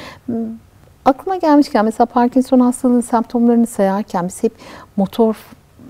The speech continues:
e, semptomları saydık. Yani, eli titriyor,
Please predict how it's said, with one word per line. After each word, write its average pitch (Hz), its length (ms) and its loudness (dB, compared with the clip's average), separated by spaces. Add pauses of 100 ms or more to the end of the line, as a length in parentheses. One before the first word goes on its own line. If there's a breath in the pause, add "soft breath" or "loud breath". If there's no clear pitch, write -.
(260)
e, 82 160 -12
semptomları 139 880 -8
saydık. - 480 -12
Yani, 160 320 -2 (320 loud breath)
eli 190 240 0
titriyor, 190 720 0